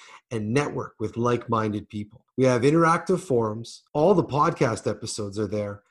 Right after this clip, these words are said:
Hours of videos with a wide range of real estate investing, training, and education, and so much more. It's free to join, so be sure to come grow with us at the right club dot com. Now, let's get to the podcast.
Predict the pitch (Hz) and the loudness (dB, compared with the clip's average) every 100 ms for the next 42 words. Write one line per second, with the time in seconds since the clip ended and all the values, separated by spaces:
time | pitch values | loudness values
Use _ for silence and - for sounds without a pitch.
0 | _ 180 208 196 127 120 107 135 117 98 | _ 4 6 6 6 2 2 2 2 0
1 | 101 - - _ _ - 131 131 117 165 | -6 -14 -18 _ _ -2 0 2 2 2
2 | 190 170 135 147 139 117 107 147 143 139 | 2 4 4 4 4 0 4 4 4 0
3 | 120 127 127 139 120 107 - 143 143 139 | 0 -2 -2 -2 -4 -6 0 2 4 2
4 | 120 113 139 120 - 131 113 107 101 - | 0 0 -2 -2 -4 -4 -4 -6 -10 -14
5 | _ _ 156 139 - 160 131 113 - 110 | _ _ -6 -4 4 6 6 2 -2 -4
6 | 95 95 _ _ _ 156 - - 180 214 | -6 -10 _ _ _ 0 2 4 6 6
7 | 165 202 165 107 101 _ _ _ - 147 | 6 6 6 2 -4 _ _ _ 4 6
8 | 143 - 185 180 170 151 143 165 180 110 | 6 6 8 8 6 4 8 10 10 6
9 | 98 104 - - _ 135 135 123 107 135 | -2 -8 -14 -16 _ -2 0 0 4 4
10 | 151 151 131 151 151 _ _ _ 131 113 | 4 2 2 2 -4 _ _ _ 2 2
11 | - 123 104 135 - _ 131 131 143 190 | -2 -2 -2 -6 -20 _ 0 0 0 -4
12 | - _ 127 - 113 - 143 170 143 117 | -8 _ -2 0 -4 -2 -2 0 -2 -4
13 | - 135 - - | -12 -14 -16 -20